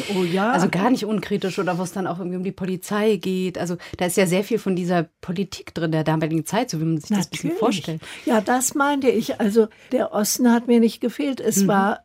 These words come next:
Speaker 1: in der zweiten Ebene durchaus ein politisches Stück. Und das bringt mich zu den Wilmersdorfer Witwen, denn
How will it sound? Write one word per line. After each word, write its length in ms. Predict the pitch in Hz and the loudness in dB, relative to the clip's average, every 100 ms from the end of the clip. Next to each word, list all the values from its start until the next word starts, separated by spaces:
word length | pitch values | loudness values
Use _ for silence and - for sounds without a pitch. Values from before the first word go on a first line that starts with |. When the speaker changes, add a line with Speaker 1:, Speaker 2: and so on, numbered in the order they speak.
| _ | _
Speaker 1:
in 160 | - 170 | -2 0
der 160 | 170 | -2
zweiten 420 | - 175 170 175 233 | -4 -4 -4 -2 -2
Ebene 400 | - 202 214 196 | 0 2 2 0
durchaus 560 | 185 170 - 170 165 | 0 -4 -6 -6 -4
ein 120 | 196 | -2
politisches 680 | 190 220 226 220 240 262 - | 2 4 4 2 -4 -4 -4
Stück. 380 | - 262 - - - - - - | 0 0 -2 -16 -18 -18 -18 -4
Und 300 | 220 185 - - | 0 0 -2 -12
das 300 | - 202 - | -2 -2 0
bringt 280 | - 180 160 | 0 0 2
mich 200 | 214 - | 2 2
zu 120 | 220 | -2
den 260 | 202 196 185 | 2 2 2
Wilmersdorfer 760 | 185 196 180 - 160 175 151 | 2 2 0 -2 -4 -2 -2
Witwen, 400 | 165 156 226 220 - - - _ | -2 0 2 2 -2 -20 -20 _
denn 240 | 190 170 | 0 0